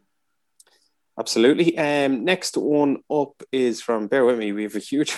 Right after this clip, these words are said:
<laughs> amount to get through this week. Sorry, Mickey. Uh, the next one up is from Brian Flynn, and Brian just said, "Longford next Sunday. Nice to have a home game."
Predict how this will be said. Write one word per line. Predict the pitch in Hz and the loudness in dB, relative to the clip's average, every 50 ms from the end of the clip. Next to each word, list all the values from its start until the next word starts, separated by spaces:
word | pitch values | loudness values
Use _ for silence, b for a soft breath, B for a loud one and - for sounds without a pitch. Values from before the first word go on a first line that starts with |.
| - - | -10 -12
<laughs> | - - | -12 -10
amount | 113 - | -10 -10
to | - - - | -10 -10 -8
get | - 113 - | -8 -8 -8
through | - 107 | -6 -4
this | - 113 110 - - | -2 -2 -2 -2 -4
week. | 110 107 - | -6 -6 -4
Sorry, | - 131 135 127 107 | -2 -2 -2 -2 -2
Mickey. | 107 107 - - 104 - B B B B B B B | -4 -6 -10 -12 -16 -16 B B B B B B B
Uh, | - 123 120 127 120 113 107 101 - b b b _ - | 4 4 6 8 8 6 6 4 0 b b b _ 0
the | 117 | 4
next | 131 151 156 156 - | 6 6 6 6 6
one | 151 139 135 - | 4 4 4 4
up | 147 135 - - | 4 2 4 4
is | - 123 - - | 2 0 0 0
from | 120 110 101 _ | -4 -6 -2 _
Brian | - 135 139 143 143 127 107 | 6 6 8 8 6 4 2
Flynn, | - 139 135 120 110 104 107 - | 0 0 0 0 0 -2 -6 -8
and | 113 104 95 | -10 -4 2
Brian | 131 135 139 135 127 | 2 4 4 4 2
just | 120 113 - | 0 -2 -2
said, | - 120 117 107 120 | 0 0 0 2 4
"Longford | 127 139 156 151 - - 147 139 | 4 4 4 4 2 -2 -4 -2
next | 143 135 - - - | -4 -4 -4 -2 0
Sunday. | 143 131 127 110 110 - - - _ _ _ | 2 2 2 2 0 -2 -4 -6 _ _ _
Nice | 127 131 135 139 131 - | 0 2 4 4 4 2
to | - 127 | 2 2
have | 120 113 117 | 2 2 0
a | |
home | 107 - 123 117 110 101 | -2 -2 -2 -4 -4 -4
game." | 101 104 104 | -6 -8 -10